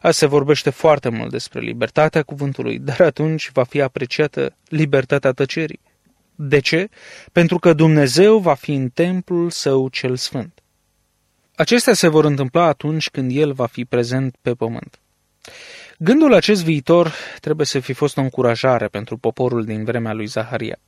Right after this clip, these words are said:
Sunt convins că așa și era. Dar la fel de valabil este acest lucru și pentru noi. Și noi ar trebui să ne simțim încurajați de aceste rânduri. Dumnezeu are un plan, un scop pentru fiecare din noi. El lucrează în viața fiecăruia dintre noi așa cum lucrează și în viața mea.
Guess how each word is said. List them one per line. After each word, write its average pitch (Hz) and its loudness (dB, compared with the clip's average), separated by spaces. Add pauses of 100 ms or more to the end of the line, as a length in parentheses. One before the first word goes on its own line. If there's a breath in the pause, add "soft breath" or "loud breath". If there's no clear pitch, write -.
(420)
Sunt - -12
convins 123 -4
că - -12
așa - -8
și - -6
era. 117 -2 (760 loud breath)
Dar 156 2
la 147 6
fel 208 4
de 185 4
valabil 139 4
este 110 -6
acest 123 -8
lucru 127 -6
și 117 -10
pentru 120 -6
noi. - -10 (460)
Și - -4
noi 214 2
ar 131 0
trebui 127 -2
să 135 -4
ne 123 -2
simțim 120 -4
încurajați 123 -2
de - -6
aceste 113 -8
rânduri. 113 -10 (360 loud breath)
Dumnezeu 160 4
are 135 0
un 123 -4
plan, 156 -4 (140)
un 147 -4
scop - -2
pentru - -12
fiecare 127 -2
din 135 -4
noi. 156 -6 (600 loud breath)
El 175 4
lucrează 196 4
în 160 4
viața 143 2
fiecăruia 143 2
dintre 127 -2
noi 151 -2
așa 131 -4
cum 123 -6
lucrează 131 -6
și - -8
în 110 -6
viața 110 -6
mea. 147 -8